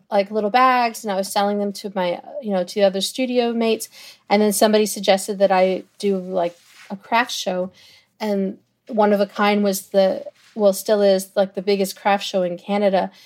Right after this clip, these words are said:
And they've been around for, like, forty years or so. And so I applied to do that show. And that was really kind of the beginning of Buco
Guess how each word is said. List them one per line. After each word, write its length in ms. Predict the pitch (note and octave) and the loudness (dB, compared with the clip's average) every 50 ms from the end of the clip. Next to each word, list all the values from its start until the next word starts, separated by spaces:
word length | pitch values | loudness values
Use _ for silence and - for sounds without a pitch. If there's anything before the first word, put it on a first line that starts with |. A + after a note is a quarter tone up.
| - - _ _ _ - | -20 -20 _ _ _ -6
And 100 | G#3+ G3+ | 0 2
they've 160 | G#3 G#3 G3 | 2 2 2
been 140 | G3+ G#3 G3 | 2 2 2
around 380 | G3 F#3+ G3 F#3+ F#3 F#3 F#3 - | 4 4 4 2 2 0 -4 -2
for, 160 | - G3 F#3 | 0 0 2
like, 240 | F#3 F#3 F3+ F3+ - | 2 0 -2 -4 -8
forty 440 | - - _ - G#3 G3+ F#3+ F#3+ | -14 -18 _ -2 0 0 0 0
years 480 | F#3+ F#3 F#3 F3+ F3+ F3+ F3+ F3+ F3 - | -2 -2 0 2 2 2 2 0 -2 -4
or 60 | F#3+ | -4
so. 400 | F#3 - - F#3+ F3+ F3 F3 F3+ - - - - - _ _ _ _ _ _ _ _ | -2 0 2 2 2 2 2 0 -4 -12 -20 -20 -20 _ _ _ _ _ _ _ _
And 160 | - G#3+ G#3+ G#3 | -2 -2 0 2
so 120 | - A#3 | 4 6
I 80 | A3 G#3 | 6 6
applied 400 | A3 G#3+ - - B3 B3 B3+ B3+ | 4 2 0 0 2 2 2 0
to 80 | C4 G#3 | -2 -6
do 180 | G3 A3+ A#3 | -6 -4 -2
that 220 | A#3 A3+ G#3+ G#3+ - | 0 0 0 0 -2
show. 540 | - - - G#3 G3 F#3+ G3 G3 G#3+ G#3 - _ _ _ _ _ _ _ _ _ | -4 -2 0 2 2 2 2 0 -2 -6 -14 _ _ _ _ _ _ _ _ _
And 640 | - G#3+ G#3 G#3 G3+ G3+ G3 G3 G3 G3 G3 F#3+ - _ _ _ _ | -4 0 2 2 4 4 2 2 0 -2 -4 -6 -8 _ _ _ _
that 180 | - A3+ A3+ B3 | 2 4 4 4
was 200 | A#3+ A#3 G#3 G3 | 2 0 -2 -2
really 360 | A3 A#3+ A#3+ A#3+ A#3 A3+ G#3+ | 0 0 2 2 2 0 0
kind 240 | - - - A3+ A3 | -2 -2 -2 0 0
of 80 | G#3 | 0
the 80 | G3+ G#3 | 0 0
beginning 640 | F#3+ G#3 G3 F#3+ - G3+ G3 G3 G3 G3 F#3+ F#3+ - | -2 -2 -2 0 2 2 4 4 4 4 2 2 0
of 400 | - F#3+ F#3 F3+ F3+ F3 - - _ | 2 2 4 4 2 0 -2 -6 _
Buco 480 | - G3 G3 G3 G#3+ F#3+ F3 E3+ F3 F3 | -4 -4 -2 0 0 2 2 2 2 0